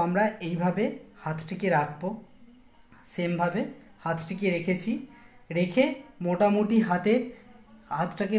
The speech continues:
মোটামুটি চারিদিকে সরিয়ে রেখেছি আঙুলগুলোকে। তো এইভাবে আঙুলগুলোকে আমরা সরিয়ে রেখেছি। রাখার পর আমরা মোটামুটি ওয়ান ফোর্থ করে এই সাইড থেকে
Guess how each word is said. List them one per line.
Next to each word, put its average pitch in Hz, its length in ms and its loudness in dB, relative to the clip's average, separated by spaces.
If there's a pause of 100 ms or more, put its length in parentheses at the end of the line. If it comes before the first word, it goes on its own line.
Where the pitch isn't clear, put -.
মোটামুটি 185 440 2 (100)
চারিদিকে 175 480 0 (960)
সরিয়ে 190 380 4
রেখেছি 175 340 0 (200)
আঙুলগুলোকে। 160 540 0 (640)
তো 185 60 -8 (220)
এইভাবে 190 280 2 (100)
আঙুলগুলোকে 180 520 0
আমরা 175 140 0 (160)
সরিয়ে 165 340 -2
রেখেছি। 156 340 -4 (480)
রাখার 165 340 6 (100)
পর 202 160 10 (480)
আমরা 170 200 4 (420)
মোটামুটি 190 540 4 (920)
ওয়ান 180 220 6 (100)
ফোর্থ 214 200 4 (100)
করে 220 160 8 (480)
এই 180 120 0
সাইড 190 220 2 (100)
থেকে 196 220 2